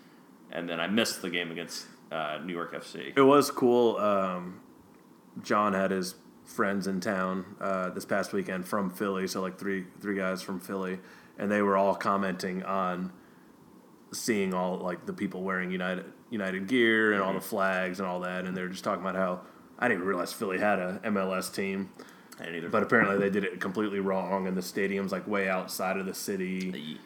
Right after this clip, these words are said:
Speaker 1: Aye.
Speaker 2: and, like, it's, they
Speaker 1: No
Speaker 2: don't,
Speaker 1: one,
Speaker 2: they
Speaker 1: no one
Speaker 2: don't,
Speaker 1: goes.
Speaker 2: they don't mar-, yeah, no one goes. They don't market it like this, and the team sucks.
Speaker 1: Yeah.
Speaker 2: So they were pretty impressed with, um, just how Atlanta's embraced that.
Speaker 1: Mm-hmm.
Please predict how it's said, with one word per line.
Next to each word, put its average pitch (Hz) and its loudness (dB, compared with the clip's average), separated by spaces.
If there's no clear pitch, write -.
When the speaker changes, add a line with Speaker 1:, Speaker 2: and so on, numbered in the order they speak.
Speaker 1:
Aye. 107 -2
Speaker 2:
and, 90 -4
like, 90 -6
it's, 90 -12
they - -2
Speaker 1:
No 85 -2
Speaker 2:
don't, 90 -4
Speaker 1:
one, - -12
Speaker 2:
they - 2
Speaker 1:
no 101 2
one 107 -2
Speaker 2:
don't, 120 -2
Speaker 1:
goes. 110 0
Speaker 2:
they 107 2
don't 95 -4
mar-, 98 -2
yeah, 107 0
no 92 0
one 87 -6
goes. 87 -6
They 95 0
don't 95 -2
market 90 -4
it 87 -8
like 85 -8
this, 85 -8
and 101 -4
the 90 -6
team 87 -10
sucks. - -6
Speaker 1:
Yeah. - -6
Speaker 2:
So 90 -4
they 92 -2
were 90 -2
pretty 95 4
impressed 90 0
with, 90 -4
um, 90 -4
just - -12
how 95 2
Atlanta's 92 -4
embraced 92 -4
that. 95 -2
Speaker 1:
Mm-hmm. 90 -6